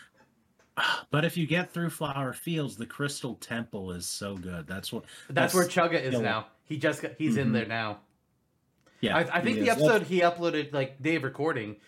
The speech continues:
Speaker 2: is the fight against the Crystal King. So he's getting there.
Speaker 1: Yeah,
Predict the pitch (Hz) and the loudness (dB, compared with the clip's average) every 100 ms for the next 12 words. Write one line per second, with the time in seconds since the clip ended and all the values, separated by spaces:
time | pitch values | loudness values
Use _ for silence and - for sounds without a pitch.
0 | _ 151 143 135 131 131 117 117 - - | _ -6 -4 -2 0 2 0 -6 -8 -8
1 | 113 107 127 120 92 - _ _ - 104 | -8 -8 -6 -6 -8 -14 _ _ -4 -4
2 | 98 - 131 139 147 107 95 _ 147 | -4 -10 -6 -4 -4 -6 -10 _ 0